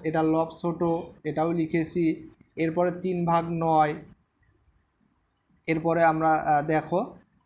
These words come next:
আহ, এরপরে হচ্ছে বিয়াল্লিশ ভাগ আটচল্লিশ, এরপরে হচ্ছে দুই ভাগ পঁচিশ। তো এগুলো হচ্ছে আমাদের প্রকৃত ভগ্নাংশ। এখন আমরা দেখব হচ্ছে একের সমান ভগ্নাংশগুলো, ঠিক আছে? তো দেখো তো একের সমান ভগ্নাংশগুলো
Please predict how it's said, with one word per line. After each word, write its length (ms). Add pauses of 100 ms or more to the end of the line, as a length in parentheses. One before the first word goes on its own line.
(120)
আহ, 180
এরপরে 380
হচ্ছে 380 (720)
বিয়াল্লিশ 600
ভাগ 180
আটচল্লিশ, 720 (520)
এরপরে 360
হচ্ছে 320
দুই 280
ভাগ 260 (240)
পঁচিশ। 440
তো 160
এগুলো 340
হচ্ছে 220
আমাদের 380 (400)
প্রকৃত 380 (120)
ভগ্নাংশ। 400 (540)
এখন 320
আমরা 220
দেখব 300
হচ্ছে 200 (260)
একের 360
সমান 460
ভগ্নাংশগুলো, 800 (260)
ঠিক 160
আছে? 240 (360)
তো 120
দেখো 300
তো 180
একের 340
সমান 340
ভগ্নাংশগুলো 680